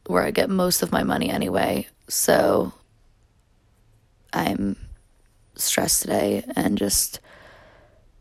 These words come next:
hoping for the best. And regardless, like,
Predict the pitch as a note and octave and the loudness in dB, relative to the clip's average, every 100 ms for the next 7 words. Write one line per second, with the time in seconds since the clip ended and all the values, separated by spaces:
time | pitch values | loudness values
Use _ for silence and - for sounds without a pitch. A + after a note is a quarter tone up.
0 | - - - F3 F3 - - G3 - - | -10 0 2 2 2 2 2 0 4 4
1 | - - - - - - - F#3 - D4+ | 4 -4 -10 -4 0 4 6 6 8 8
2 | C4 G#3 G#3+ G#3 C4+ G3+ F3+ - - G3 | 8 4 8 8 8 6 4 4 4 4
3 | F3+ F3+ | 2 -2